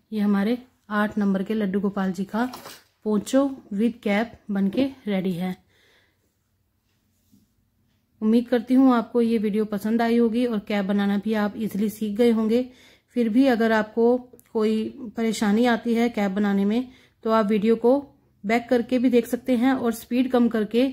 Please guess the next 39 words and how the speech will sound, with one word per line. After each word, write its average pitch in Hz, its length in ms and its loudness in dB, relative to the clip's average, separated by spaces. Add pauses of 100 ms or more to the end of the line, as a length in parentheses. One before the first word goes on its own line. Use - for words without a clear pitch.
(360)
वीडियो 214 300 2
की 254 200 0
आप 214 300 -2
साथ 220 260 -2
साथ 220 260 -2
में 233 100 4
इसको 233 200 0
बनाइए 202 420 2
तो 247 160 -2
आपको 226 340 -4
आसानी 208 360 -2
से 202 120 -6
बनानी 202 360 0
आ 226 180 -6
जाएगी। 190 440 -2 (580)
और 220 140 -2
साथ 226 300 0
में 269 340 4
आप 226 260 -4
ये 247 120 2
सेफ्टी 226 380 -2
पिन 277 300 2 (540)
या 233 140 0
फिर 247 160 0
मार्कर 233 340 2
का 247 120 0
यूज़ 240 220 2
ज़रूर 226 280 0
कीजिएगा 226 540 -2 (460)
जब 208 200 2
भी 262 160 6
आप 233 280 0
कोई 233 200 2
रो 247 320 2 (180)
चेंज 220 240 0
करते 208 320 -4
हैं 254 200 0
कैप 196 240 -2
में, 202 160 -2